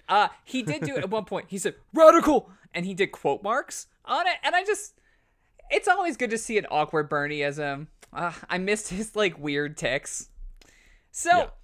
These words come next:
Speaker 1: then we get to, like, really the last thing I'm gonna talk about for my night before I pass it over is Michelle Obama. And I actually wanna say, uh, I had, I have been getting in some arguments about Michelle Obama with people lately.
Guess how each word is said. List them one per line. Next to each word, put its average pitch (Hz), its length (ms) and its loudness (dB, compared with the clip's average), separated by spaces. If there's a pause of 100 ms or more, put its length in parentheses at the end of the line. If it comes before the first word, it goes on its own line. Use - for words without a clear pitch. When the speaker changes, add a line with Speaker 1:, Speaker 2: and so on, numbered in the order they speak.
(360)
Speaker 1:
then 320 240 4
we 415 120 2
get 339 220 -2
to, 285 160 -8
like, 254 200 -2
really 302 220 -4
the 247 100 -2
last 208 320 0
thing 180 160 -6
I'm 170 60 -8
gonna 180 80 -8
talk 156 180 -2
about 156 160 -4
for 160 80 -12
my 147 160 -6
night 151 220 -8
before 156 180 -6
I 151 60 -4
pass 156 260 -6
it 170 80 -6
over 151 140 -4
is 196 200 -4
Michelle 262 560 -6
Obama. 160 480 -8
And 254 140 -6
I 403 260 -4
actually 311 300 -12
wanna 269 220 -10
say, 240 400 -8 (440)
uh, 233 460 -2 (100)
I 415 240 0
had, 247 200 0
I 247 100 2
have 339 160 -4
been 175 180 -6
getting 156 240 -6
in 139 60 -8
some 156 120 -14
arguments 175 420 -8
about - 180 -8
Michelle 131 280 -8
Obama 110 220 -10
with 151 140 -18
people - 260 -14
lately. 117 320 -10